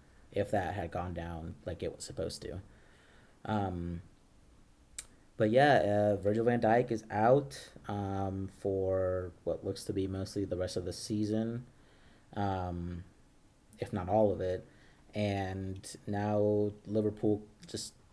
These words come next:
kinda have this other thing that they have to worry about now. Um, and,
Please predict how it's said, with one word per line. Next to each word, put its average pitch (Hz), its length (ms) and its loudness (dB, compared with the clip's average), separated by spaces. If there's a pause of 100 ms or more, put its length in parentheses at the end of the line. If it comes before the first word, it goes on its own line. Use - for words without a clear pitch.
(160)
kinda 107 240 -4
have 104 220 -2
this 107 200 -4
other 104 240 0
thing 107 500 -2
that 98 120 -2
they 101 120 2
have 98 200 -8
to 104 80 0
worry 98 280 4
about 92 300 -4
now. 92 340 -8 (200)
Um, 98 400 -6 (800)
and, 95 640 -4